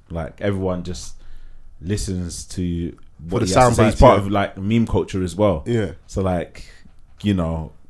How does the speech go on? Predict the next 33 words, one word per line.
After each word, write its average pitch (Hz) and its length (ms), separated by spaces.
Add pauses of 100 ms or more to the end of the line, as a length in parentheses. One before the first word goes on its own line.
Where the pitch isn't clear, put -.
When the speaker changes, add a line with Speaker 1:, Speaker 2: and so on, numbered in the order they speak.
(680)
Speaker 1:
there's 98 160
always 110 220
that 92 180
meme 104 280
of 90 140
him, 95 260
like, 82 340
whenever 92 320
someone 90 400
says 90 260
something 85 400
about 80 400 (160)
Speaker 2:
Interracial 127 460
dating, 110 340 (140)
yeah. 117 180
Speaker 1:
Exactly, 101 560
like, 82 140
Speaker 2:
Yeah. 107 80
Speaker 1:
so, 87 280 (680)
he, 123 200
and 117 140
he's 113 200
well 127 200
aware 120 300
of 85 120
it, - 140
so, 92 340 (1500)
and 107 120
he 98 80
plays 110 260
up - 180
to 90 100
it, - 200